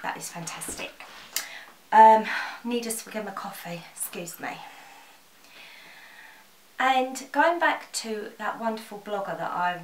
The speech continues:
really think is brilliant, and you must look her up, I'll try and put a link below. Her name's Kate McCarb. I can never say her surname properly. I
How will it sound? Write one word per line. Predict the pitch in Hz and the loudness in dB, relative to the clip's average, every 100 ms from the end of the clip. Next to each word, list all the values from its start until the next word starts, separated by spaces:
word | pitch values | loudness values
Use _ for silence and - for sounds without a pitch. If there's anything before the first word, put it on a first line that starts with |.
| 175 | -12
really | 208 196 180 | -12 -10 -12
think | 170 190 175 170 | -12 -12 -12 -12
is | 165 | -16
brilliant, | - 185 180 - 113 - - | -14 -12 -10 -10 -14 -16 -16
and | 170 | -16
you | 160 | -12
must | 165 - | -10 -10
look | 190 - | -12 -8
her | 160 | -6
up, | 156 - | -6 -8
I'll | |
try | - 226 | -8 -6
and | - | -6
put | - - | -6 -12
a | |
link | 185 180 - | -12 -14 -16
below. | 180 175 156 143 139 - - - | -12 -8 -6 -8 -10 -16 -18 -18
Her | 185 | -12
name's | 190 190 | -10 -10
Kate | - - 220 220 208 | -10 -8 -8 -8 -14
McCarb. | 214 220 226 226 240 | -14 -6 -4 -2 -2
I | - | -4
can | 220 | -4
never | 240 233 | -6 -8
say | - 220 | -6 -4
her | |
surname | 208 202 185 156 | -4 -8 -10 -12
properly. | 160 - - | -14 -16 -12
I | 170 | -12